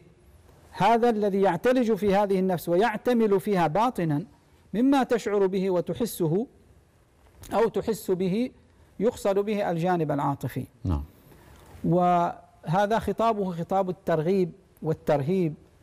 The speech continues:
Speaker 1: والوعظ والتذكير والتنبيه. أما العقل فخط-، ف-، لأنه إدراك،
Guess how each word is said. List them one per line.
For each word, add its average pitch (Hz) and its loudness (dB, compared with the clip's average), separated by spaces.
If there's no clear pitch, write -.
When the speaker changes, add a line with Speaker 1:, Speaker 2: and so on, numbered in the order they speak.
Speaker 1:
والوعظ 165 2
والتذكير 165 0
والتنبيه. 180 0
أما 226 4
العقل 247 0
فخط-، - -4
ف-، - -6
لأنه 175 0
إدراك، 190 2